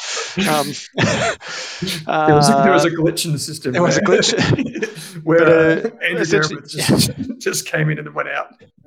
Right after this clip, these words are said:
Speaker 2: if you get, <laughs> if you're getting bailed out, though, essentially bailing groups out, then you have to share your profits back with the government too. It's kind of this: you can't just help individual sectors that have been running profitable, uh,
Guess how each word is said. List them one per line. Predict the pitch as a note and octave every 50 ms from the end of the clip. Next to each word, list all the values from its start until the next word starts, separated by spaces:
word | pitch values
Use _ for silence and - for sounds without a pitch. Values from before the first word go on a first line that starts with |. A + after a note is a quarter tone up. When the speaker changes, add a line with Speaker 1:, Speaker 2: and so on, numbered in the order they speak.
| B3+ -
Speaker 2:
if | - C#3+
you | F3
get, | - - - G#3+
<laughs> | G#3 - - -
if | B3+ - -
you're | G3+
getting | F3+ - - B3 A#3 G#3 D#3+
bailed | - - E3 D3+ D3+ C#3 B2+
out, | C3+ C3+ C3 -
though, | - A2 A2
essentially | A2 - - C3+ B2+ - B2+ A#2+ A2 - A#3+ A3 G3+ G3+ F#3+ E3+ - _ _
bailing | D3+ C#3 B2+ A#2+ A2 G#2+
groups | A2 - A#2 G#2 - -
out, | C3 C3 B2 G#2 G#2 -
then | - G#2+ G#2+ G#2+ G#2 - _ _ _ _ _ _
you | D3+ D3+
have | D3 -
to | B2+
share | - - - B2 A2
your | G#2 -
profits | - B2+ B2+ - - -
back | - - A2 - -
with | - G#2+ -
the | -
government | - G#2+ G2+ G#2+ - - -
too. | - A#2+ G#2+ G2 - _ _ -
It's | A#2+ -
kind | - - C3+ A#2+ G#2+
of | G2
this: | - G2 F#2 - - - - _ - - - _ _ _
you | - -
can't | - C#3+ C3 B2 A2+
just | - - A2+ - -
help | - A2+ A2 G2 - _ _ _
individual | B2+ A2+ G#2+ G#2 G#2 G2 G2 G#2 G2+ G2 - - _ _ _ _ _ _ _ _
sectors | - - E3 C#3 - _ - G#2 G2+ G2+ -
that | - A2+
have | G#2 G#2
been | - G#2 G2+ G#2 G#2+
running | G2 G2+ G2 F#2 G2 - _ _ _ _ - _ _ _ _ _ _ _ _ _ _
profitable, | - C3+ - - - F2 E2 F2+ A2+ - _ _ - - - - - _ _ _ -
uh, | - G#2 G2+ G2+